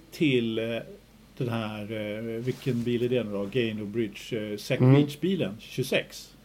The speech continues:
Speaker 2: Mhm.
Speaker 1: Och det... Det skulle, <laughs> det tror jag fan inte på. <laughs>
Speaker 2: Tackat
Speaker 1: Det känns
Speaker 2: nej
Speaker 1: ju
Speaker 2: till en körning med Andretti.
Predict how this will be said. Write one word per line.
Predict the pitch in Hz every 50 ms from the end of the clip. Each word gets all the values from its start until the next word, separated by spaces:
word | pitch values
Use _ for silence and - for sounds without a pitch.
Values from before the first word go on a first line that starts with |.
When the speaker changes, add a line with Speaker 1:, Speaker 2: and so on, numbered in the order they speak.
| - - -
Speaker 2:
Mhm. | - 143 127 107 143 165 196 185 147 113 - - - - - - - - - - - -
Speaker 1:
Och | - 139 127
det... | 135 170 202 214 208 202 208 208 202 - - - - - - - - - - - - - - - - - - - - - - - - - - - -
Det | - 139 123 165 196 214 196 -
skulle, | - - 226 - - - - - -
<laughs> | - - - - -
det | - 143 -
tror | - - 147 196 247
jag | 214 - - -
fan | - - 151 135 123 - 143
inte | 113 107 - - -
på. | - - 131 131 139 - - - - - - -
<laughs> | - 147 143 - - 185 147 - - 196 143 - - - - - 190 226 254 247
Speaker 2:
Tackat | 208 139 135 151 156 143
Speaker 1:
Det | 151
känns | 151 147 151
Speaker 2:
nej | 156 165 180 190 190
Speaker 1:
ju | 165 143
Speaker 2:
till | - 165 147
en | 147 143 139
körning | 139 - - 160 135 113 110 113 120 123
med | 120 120 123
Andretti. | 123 123 113 113 120 165 180 - - - - - 110 107